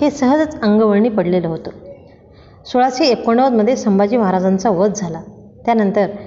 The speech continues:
राजाराम महाराज गादीवर आले. रायगडावर एकवटलेला ताण कमी व्हावा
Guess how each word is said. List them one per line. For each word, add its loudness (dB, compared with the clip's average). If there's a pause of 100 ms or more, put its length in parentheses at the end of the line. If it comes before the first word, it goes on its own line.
(180)
राजाराम 0
महाराज 0
गादीवर 0
आले. -4 (760)
रायगडावर 2 (180)
एकवटलेला 0
ताण 2
कमी 2
व्हावा 0